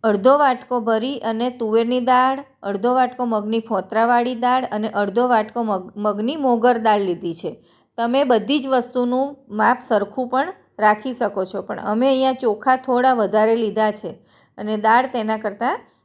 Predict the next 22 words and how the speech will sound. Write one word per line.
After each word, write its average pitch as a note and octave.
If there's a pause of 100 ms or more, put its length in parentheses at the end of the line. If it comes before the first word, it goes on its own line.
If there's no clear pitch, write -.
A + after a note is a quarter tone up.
(120)
થોડી A3
ઓછી. A3+
બધું G#3+
થઈ D4
અને A3+
બે B3
બાઉલ A3+
થાય A3+
છે. F3 (680)
ચારે G#3+
ચાર C4
વસ્તુ B3 (260)
થઈ C#4
અને A3+
બે A#3
બાઉલ A#3
આનું G#3+
માપ G3 (120)
થાય A3
છે. G#3+
બધું G#3
મિક્સ B3